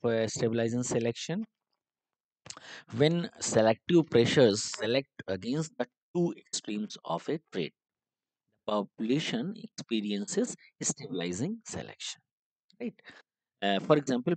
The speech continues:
plant height might be acted on by stabilizing selection. A plant that is too short may not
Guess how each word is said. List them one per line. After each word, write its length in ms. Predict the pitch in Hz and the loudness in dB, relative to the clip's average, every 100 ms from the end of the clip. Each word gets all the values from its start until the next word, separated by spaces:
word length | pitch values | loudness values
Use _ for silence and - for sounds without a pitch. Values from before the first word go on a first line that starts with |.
| - | 0
plant 320 | 143 156 165 | 2 2 0
height 280 | 147 143 143 | 0 0 0
might 340 | 113 107 123 156 - | -2 -2 -2 -4 -8
be 160 | 123 - - | -8 -8 -10
acted 340 | - - 127 - | -14 -8 -8 -6
on 300 | 95 104 95 | -8 -6 -6
by 180 | 90 - | -6 -6
stabilizing 580 | - 95 87 87 92 120 | -10 -10 -4 -4 -2 -2
selection. 460 | 127 117 - 127 - - | -2 -4 -8 -18 -14 -12
A 40 | - - | -12 -6
plant 300 | 110 131 160 - - | -2 -2 -2 -8 -6
that 120 | 101 | -6
is 180 | 117 - - | -6 -8 -2
too 140 | 156 | -2
short 360 | - 92 85 - - - - | -2 -4 -4 -6 -20 -20 -8
may 260 | 120 143 156 | -4 0 0
not 420 | 117 101 117 | 0 -2 2